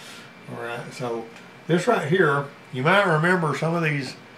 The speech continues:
uh, cars in the mid nineties that Ford had came out with this electronic distributorless ignition system, E D I S.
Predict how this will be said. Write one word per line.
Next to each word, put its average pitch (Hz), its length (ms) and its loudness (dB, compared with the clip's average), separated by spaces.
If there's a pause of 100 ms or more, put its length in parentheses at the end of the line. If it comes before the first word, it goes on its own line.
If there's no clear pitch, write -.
(140)
uh, 123 180 -6
cars 139 420 2
in 135 120 -2
the 120 80 -6
mid 143 300 2
nineties 143 560 0
that 120 140 -4
Ford 170 320 -2
had 123 240 0
came 135 180 -6
out 143 220 -2
with 127 120 -2
this 127 220 -2 (380)
electronic 135 600 -2
distributorless 131 640 -4
ignition 123 420 -2
system, - 320 -14
E 160 160 -2
D 147 240 -4
I 139 200 0
S. 135 480 -8